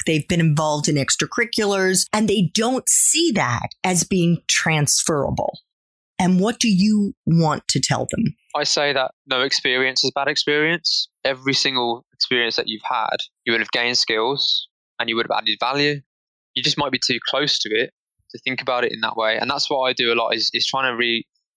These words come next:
Speaker 2: refocus people and change their perspective on what they've done. You know, when I'm asking questions to people, I'll give you a perfect example. You know, I had a guy who had a part-time role in a company,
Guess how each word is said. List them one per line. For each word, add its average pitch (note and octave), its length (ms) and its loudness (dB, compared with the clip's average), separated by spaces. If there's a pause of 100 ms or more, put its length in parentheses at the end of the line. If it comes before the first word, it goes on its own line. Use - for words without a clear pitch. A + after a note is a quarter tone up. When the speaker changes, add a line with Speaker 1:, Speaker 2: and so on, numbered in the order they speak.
(280)
Speaker 2:
refocus A#2+ 560 -2
people A#2 300 -2
and A2 80 -4
change A#2+ 240 0
their A2+ 80 0
perspective - 500 -4
on A#2+ 120 -4
what A#2 140 -4
they've G#2 160 -4
done. C3+ 300 -2 (200)
You B2 60 -2
know, A#2 40 0
when B2+ 100 -2
I'm B2+ 80 -4
asking B2+ 300 -2
questions B2+ 380 -2
to B2 80 0
people, - 520 -6
I'll B2 80 -4
give D3+ 160 -4
you D3 80 0
a C3 40 -6
perfect C3 340 -2
example. A2+ 640 -4 (300)
You A#2+ 60 -2
know, A#2 60 -2
I A#2 40 -4
had A#2+ 80 0
a A#2+ 60 -4
guy A2+ 340 0
who A2+ 320 -2 (540)
had D3 100 -2
a - 40 -4
part-time B2+ 520 -2
role A#2 300 0
in A2+ 100 -2
a G#2+ 140 -2
company, A2+ 360 -10